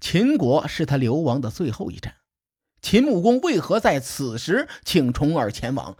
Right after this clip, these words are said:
重耳在秦国又经历了哪些事情？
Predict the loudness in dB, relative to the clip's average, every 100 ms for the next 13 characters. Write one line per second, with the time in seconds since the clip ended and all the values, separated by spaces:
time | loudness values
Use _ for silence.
0 | _ -2 2 2 0 0 0 -2 -2 -2
1 | 0 0 4 4 2 -4 0 0 2 2
2 | 2 0 0 0 0 -6 _ 0 0 -2
3 | -8 -4 0 0 0 -4 -6 -10